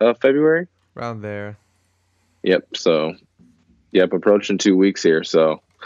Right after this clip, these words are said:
Speaker 1: we'll see. Keep your eyes posted. Uh,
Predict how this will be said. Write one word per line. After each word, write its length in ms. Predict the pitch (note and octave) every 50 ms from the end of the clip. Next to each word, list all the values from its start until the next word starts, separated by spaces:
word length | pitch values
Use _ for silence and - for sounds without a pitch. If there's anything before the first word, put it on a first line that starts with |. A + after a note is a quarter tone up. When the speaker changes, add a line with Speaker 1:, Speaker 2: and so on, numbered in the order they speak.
| - - -
Speaker 1:
we'll 80 | G2 G2
see. 400 | - - A#2+ A2 G2+ F#2+ - - _ _ _ _ _ -
Keep 180 | - G#2+ G2+ A2
your 140 | G2 F2
eyes 240 | F2+ G2 G#2 G#2+ -
posted. 560 | - A#2 G#2 G#2+ G#2 - - A2+ A2+ A2+ A2+
Uh, 300 | A2 A2+ E2 D#2 D#2 -